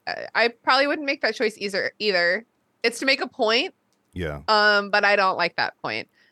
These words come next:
Speaker 1: Dumbledore's like, "I think something's trying to get out of your wardrobe." There's, like, a rattling. So Tom goes into the, a flame wardrobe and takes out a box that's, like, rattling on the top shelf.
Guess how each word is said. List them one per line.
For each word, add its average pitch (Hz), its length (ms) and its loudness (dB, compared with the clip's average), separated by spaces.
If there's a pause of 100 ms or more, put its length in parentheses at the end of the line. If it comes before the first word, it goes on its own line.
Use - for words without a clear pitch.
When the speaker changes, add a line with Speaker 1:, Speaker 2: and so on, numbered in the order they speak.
(420)
Speaker 1:
Dumbledore's 240 380 2
like, 196 220 2
"I - 80 -2
think 233 220 -6
something's 190 500 -8
trying 160 340 -4
to - 120 -20
get 165 120 -8
out 175 200 -6
of 151 160 -12
your 139 160 -8
wardrobe." 156 1000 -2 (160)
There's, 175 240 -2
like, 139 160 -4 (320)
a 151 60 -8
rattling. 107 580 -4 (1040)
So - 180 -4
Tom 208 280 0
goes 196 220 0
into 247 240 -2
the, 202 300 2 (100)
a 190 100 2
flame 240 580 0
wardrobe 180 720 -4 (380)
and 180 200 -2
takes 190 300 -2
out 185 160 6
a 170 80 4
box 175 360 2
that's, 160 180 -2
like, 156 180 -4
rattling 170 360 2
on 156 100 -4
the 139 80 -8
top - 400 -2
shelf. - 400 -6